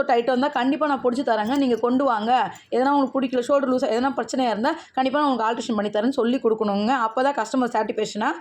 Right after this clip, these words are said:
நம்ம கடையை விட்டு வெளியே போவாங்கங்க. இன்னும் நாலு பேருக்கு வந்து, "அங்க போங்க, அவங்க நல்லா பண்ணி தராங்க" அப்படின்னு சொல்லுவாங்கங்க. ஒன்ஸ் நம்ம பேர் எடுத்துட்டோம்னு வச்சுக்கோங்களேன், எத்தனை காலம் இருந்தாலும் நம்ம கடையே மூடிட்டு வீட்லயே உக்காந்தாலும், "இல்லைங்க, நான் டூ இயர்ஸ், இயர்ஸா கடை நடத்த முடியுது, என்னால முடியல" அப்படின்னு சொல்லும்போது நீங்க கடையே க்ளோஸ் பண்ணாலும் உங்க தேடி ஃபோன் பண்ணி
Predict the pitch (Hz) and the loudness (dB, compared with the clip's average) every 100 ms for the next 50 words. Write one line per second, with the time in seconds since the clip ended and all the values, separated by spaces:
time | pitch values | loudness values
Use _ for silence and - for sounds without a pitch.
0 | - - 240 240 247 277 220 294 254 254 | -12 -4 -2 0 2 2 2 2 2 2
1 | 247 208 196 190 202 269 269 320 269 233 | 2 2 2 0 0 0 0 0 0 0
2 | 240 262 220 214 277 247 208 254 247 233 | 0 0 0 2 0 0 0 2 2 0
3 | 220 202 220 254 233 226 202 196 220 - | 0 0 -2 0 -2 0 0 0 -2 -4
4 | - 214 226 285 285 247 254 214 202 202 | -8 -2 0 0 2 2 2 0 -2 -2
5 | 196 - 240 294 359 330 294 339 302 320 | -4 -4 0 0 0 0 0 2 2 4
6 | 269 269 285 269 240 - 208 202 226 247 | 2 2 0 0 -2 -4 -4 -2 0 -2
7 | - - - 233 - 339 311 262 269 262 | -4 -6 -4 -4 -2 -2 0 2 2 2
8 | 240 226 277 254 208 220 226 254 294 339 | 2 2 0 0 0 0 0 0 2 2
9 | 285 285 285 330 254 277 285 294 254 254 | 2 2 0 0 -2 -2 0 2 2 2
10 | 240 226 190 180 214 320 - - - 294 | 2 2 2 2 2 2 -2 -10 -6 -2
11 | 320 311 277 277 285 330 285 277 285 262 | 2 2 0 0 0 0 0 0 0 0
12 | 262 262 254 240 233 247 240 240 269 247 | 0 0 0 0 2 2 2 0 0 2
13 | 247 277 233 214 254 220 240 247 233 220 | 2 2 2 0 -2 -2 0 0 -2 -2
14 | 220 277 294 254 254 - 226 208 277 254 | 0 0 0 0 0 0 -2 0 2 0
15 | 214 247 269 294 240 294 359 262 269 262 | 0 0 2 2 0 -2 0 0 2 2
16 | 226 233 311 | 0 0 -2